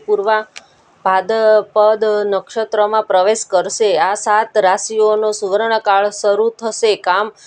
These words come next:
કરશો તો ફળ મળશે. આજે નહીં તો કાલે મળશે. કૂવો જેટલો ઊંડો હશે તેટલું વધુ પાણી મેળવો. જય શનિદેવ મહારાજ. નમસ્કાર મિત્રો, તમારું સૌનું સ્વાગત છે. ચાલો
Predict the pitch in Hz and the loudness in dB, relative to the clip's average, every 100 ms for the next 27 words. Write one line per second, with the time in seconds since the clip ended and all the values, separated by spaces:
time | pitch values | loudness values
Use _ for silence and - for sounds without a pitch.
0 | - _ - 214 208 233 226 220 214 208 | -20 _ 0 0 2 0 0 -2 -4 0
1 | 208 220 214 202 214 233 214 180 _ _ | 0 0 0 0 0 0 0 -2 _ _
2 | _ _ - 196 214 226 214 220 226 233 | _ _ -4 -2 -2 -2 0 -2 -2 -4
3 | 233 _ _ _ - 220 - 202 214 226 | -6 _ _ _ -10 -8 -2 0 2 0
4 | 208 202 214 214 247 196 175 - 202 208 | 0 2 0 0 0 0 -2 -6 -2 0
5 | 220 214 196 220 226 220 208 214 220 208 | 0 -2 -4 -2 -2 -2 -2 -2 0 2
6 | 196 233 220 214 196 - 226 226 - 175 | 2 0 0 0 -4 -2 0 0 -2 -2
7 | 190 220 233 214 196 214 214 202 208 226 | 0 0 -2 0 0 0 0 0 2 4
8 | 220 190 190 214 214 220 214 208 220 214 | 2 2 2 4 4 2 -2 -4 -2 0
9 | 220 202 214 208 226 214 180 196 226 - | 2 0 0 2 2 2 0 -2 -4 -4
10 | 220 208 190 202 - 233 214 - 190 190 | -2 0 -2 -4 0 0 0 0 -2 0
11 | 214 220 233 220 - 208 208 226 220 - | -2 0 -2 -4 -4 -2 -2 -6 -8 -2
12 | 190 190 220 - 220 190 180 190 226 | -2 0 -4 -2 -2 0 0 0 0